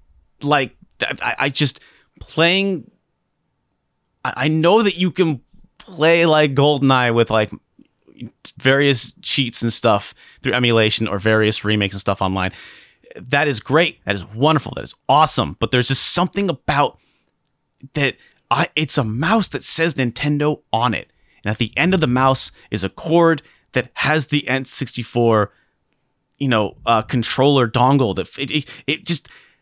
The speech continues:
something about that is so fucking cool to me. And, uh, the fact that you can just go through the entire collection to just to see, it, to, it, it, it's just, to me, it's like you're standing on a mountain that is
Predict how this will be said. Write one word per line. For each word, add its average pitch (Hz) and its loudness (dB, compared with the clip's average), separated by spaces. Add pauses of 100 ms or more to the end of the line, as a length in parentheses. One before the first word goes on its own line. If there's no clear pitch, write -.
something 226 0
about 170 0
that - 0
is - -4
so 151 0
fucking 160 0
cool 151 6
to 123 2
me. 85 -6 (720)
And, 113 0
uh, 90 0 (680)
the 120 -8
fact 143 -2
that 143 -4
you 151 0
can 151 -6
just 160 -4
go 170 2
through 156 0
the 139 0
entire 143 -2
collection 147 -2
to 95 -4
just - -10
to - -2
see, 131 0 (320)
it, 165 0
to, - -6 (120)
it, 170 -2
it, 160 0
it's 135 -2
just, - -4
to 147 0
me, 233 4
it's - -2
like 127 -2 (1700)
you're 120 -2
standing 196 0
on 185 2
a 143 2
mountain 135 0 (340)
that - 0
is 185 -4